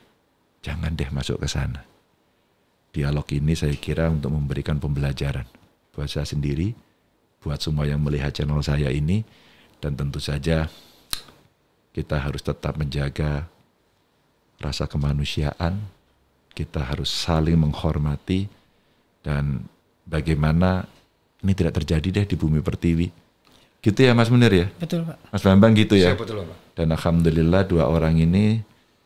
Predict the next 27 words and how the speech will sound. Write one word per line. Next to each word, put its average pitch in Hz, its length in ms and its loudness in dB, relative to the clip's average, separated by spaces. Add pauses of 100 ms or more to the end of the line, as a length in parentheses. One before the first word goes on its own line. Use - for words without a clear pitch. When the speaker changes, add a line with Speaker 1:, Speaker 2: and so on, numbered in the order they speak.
(140)
Speaker 1:
bisa - 240 -4
rukun, 80 400 -2
tidak 64 220 -2 (160)
ada, 73 260 -2 (220)
eh, 71 180 -4
dendam 73 480 0
apapun, 73 540 -2
mereka 71 320 -4
bisa 73 400 -6
kembali. 69 480 -2 (640)
Jangan, - 300 -12 (160)
sekali - 260 -8
lagi, 85 220 -12 (400)
jangan 90 500 4
mengikuti 82 560 0
gerakan-gerakan 71 960 -2
yang 65 80 -6
seperti - 540 -8
ini. - 120 -8 (1120)
Ada 78 320 -6
pesan 82 320 0
Mas 76 220 0
Munir 73 320 2
tadi, 64 460 -10 (600)
dari 78 240 0
keluarga 80 480 0 (160)
inti, 101 560 4